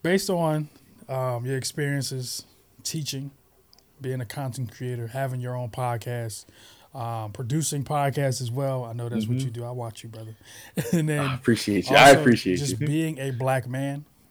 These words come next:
Speaker 1: in general, um, what's one thing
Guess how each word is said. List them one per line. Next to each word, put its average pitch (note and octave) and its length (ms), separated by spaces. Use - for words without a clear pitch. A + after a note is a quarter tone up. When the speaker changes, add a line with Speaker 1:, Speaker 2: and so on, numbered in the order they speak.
Speaker 1:
in B2+ 160
general, C#3+ 440
um, B2 300
what's E3 200
one D3+ 220
thing A#2+ 460